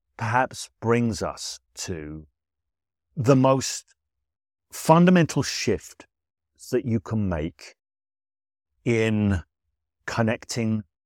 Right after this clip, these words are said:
to choice and starting to develop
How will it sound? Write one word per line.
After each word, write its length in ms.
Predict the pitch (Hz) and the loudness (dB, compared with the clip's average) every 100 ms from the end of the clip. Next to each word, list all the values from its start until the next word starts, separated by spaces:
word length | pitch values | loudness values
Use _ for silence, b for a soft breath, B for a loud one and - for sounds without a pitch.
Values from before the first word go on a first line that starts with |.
| _ - | _ -10
to 160 | - 107 | -6 -6
choice 540 | - 110 110 147 - - | -2 2 2 2 -4 -6
and 100 | 123 | -4
starting 340 | - 143 147 | 0 0 -2
to 120 | 139 - | -8 -6
develop 680 | 117 - - 135 131 92 | -8 -6 0 4 4 2